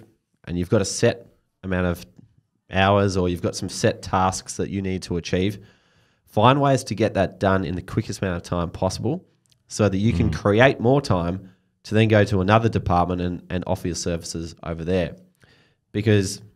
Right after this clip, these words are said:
Speaker 1: what you need is your manager's approval of you spending your time in other places. And if you haven't got your core job done first, they're gonna
Speaker 2: Yeah.
Speaker 1: say no. But you've got absolutely everything you need to do done, then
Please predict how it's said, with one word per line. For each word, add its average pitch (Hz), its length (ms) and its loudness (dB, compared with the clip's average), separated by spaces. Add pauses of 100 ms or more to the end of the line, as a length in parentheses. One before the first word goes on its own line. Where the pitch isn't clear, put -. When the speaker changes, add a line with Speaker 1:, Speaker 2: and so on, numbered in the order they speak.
(260)
Speaker 1:
what 120 220 4
you 131 120 2
need 104 560 2
is 95 200 -2
your 95 120 2
manager's 92 420 0
approval 87 580 -4
of 82 140 -6
you 87 260 -4
spending 90 300 -6
your 82 80 -6
time 82 300 -8
in 82 60 -6
other 82 160 -6
places. - 540 -4 (640)
And 98 140 0
if 92 100 -2
you 117 140 6
haven't 110 220 4
got 110 180 0
your 92 240 2
core 101 380 2 (160)
job 92 340 2
done 87 220 0
first, 117 500 -2 (300)
they're 92 140 -2
gonna 92 140 0
Speaker 2:
Yeah. 80 60 0
Speaker 1:
say 87 200 0
no. 82 260 -2 (640)
But 95 100 -4
you've 104 160 2
got 120 220 4
absolutely 113 520 0
everything 101 1080 -2
you 101 100 2
need 98 180 2
to 101 80 0
do 87 140 0
done, 127 360 0 (600)
then 120 560 4